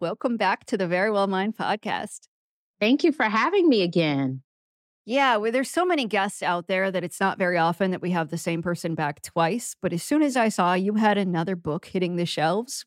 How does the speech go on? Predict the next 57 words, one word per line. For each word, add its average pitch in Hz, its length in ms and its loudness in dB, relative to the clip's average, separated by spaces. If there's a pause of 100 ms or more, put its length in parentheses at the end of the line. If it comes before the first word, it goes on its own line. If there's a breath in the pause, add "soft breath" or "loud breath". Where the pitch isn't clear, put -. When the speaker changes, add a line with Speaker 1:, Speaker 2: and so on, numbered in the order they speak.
(160)
Speaker 1:
one 196 120 -2
of 175 60 -4
the 165 80 -6
first 165 260 -6
things 180 220 -4
I 170 100 0
did 175 320 -2
was 143 180 -4
send 196 220 -6
out 190 100 2
an 185 120 0
email 208 320 -2
to 254 100 0
see 208 240 -2
if 208 140 0
we 233 80 0
could 233 160 0
get 240 160 0
you 247 100 0
back 247 240 2
on. 240 360 4
So 180 120 -4
I'm 196 220 2
just 226 320 -2 (600 loud breath)
grateful 320 380 2
that 311 160 2
you 233 140 2
wrote 220 260 2
this 214 220 -2
book 175 360 -2
and 175 560 -4
grateful 202 360 -4
to 196 120 -4
talk 180 340 -2
to - 120 -6
you 160 140 0
again. 160 480 -2 (240)
The 196 80 4
last 196 320 2
time 254 120 4
you 220 60 4
came 220 180 2
on 208 80 2
the 214 80 2
show, 165 240 2
we 160 80 0
talked 170 240 -4
about 170 200 -2
your 175 100 -2
first 165 320 -6
book, 156 320 -6
which - 220 -10
was 160 320 -10
Set - 260 0
Boundaries, 185 500 -2
Find 160 360 -6
Peace. 160 440 -8